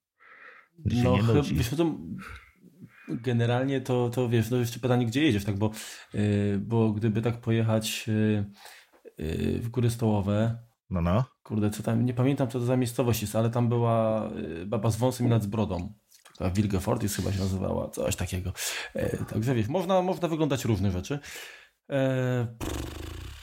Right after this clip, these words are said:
Speaker 2: no,
Speaker 1: No.
Speaker 2: a, a, a właśnie, a zdarzyło ci się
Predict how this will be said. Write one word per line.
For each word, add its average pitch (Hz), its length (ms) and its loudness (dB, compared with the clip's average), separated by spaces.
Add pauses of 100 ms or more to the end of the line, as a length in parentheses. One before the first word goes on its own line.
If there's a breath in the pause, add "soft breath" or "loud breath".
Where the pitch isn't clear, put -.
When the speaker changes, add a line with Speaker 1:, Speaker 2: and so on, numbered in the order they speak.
(1160 loud breath)
Speaker 2:
no, 143 180 6
Speaker 1:
No. 95 160 6
Speaker 2:
a, 131 480 0
a, 143 140 2
a 160 80 0
właśnie, 120 300 4
a 120 60 2
zdarzyło 117 340 2
ci 113 120 -6
się 117 120 0